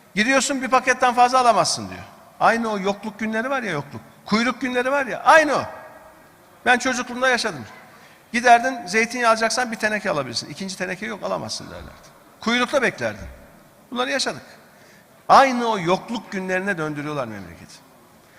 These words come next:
Gerçekten değerli arkadaşlar, bunun adını koymak lazım. Bunun adı cehalet. İnanın bilmiyorlar ya. Bilmiyorlar. Bilenlerle de çalışmıyorlar. Sorunu çözmek yerine sürekli şov.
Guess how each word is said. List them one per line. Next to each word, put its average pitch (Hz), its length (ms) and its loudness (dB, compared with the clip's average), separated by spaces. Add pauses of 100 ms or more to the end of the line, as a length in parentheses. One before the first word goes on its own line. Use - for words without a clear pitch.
(400)
Gerçekten 190 560 4
değerli 170 220 2
arkadaşlar, 139 520 -4 (380)
bunun 180 300 -4
adını 165 340 0
koymak 135 380 -6
lazım. - 300 -8 (1200)
Bunun 220 180 0
adı 185 180 2
cehalet. 139 640 0 (1160)
İnanın 185 480 2
bilmiyorlar 165 580 2
ya. 95 180 -12 (920)
Bilmiyorlar. 139 680 -4 (500)
Bilenlerle 247 600 10
de 240 60 6
çalışmıyorlar. 113 680 -4 (1900)
Sorunu 269 680 2
çözmek 220 520 2
yerine 233 360 4
sürekli 254 600 -2
şov. 214 280 0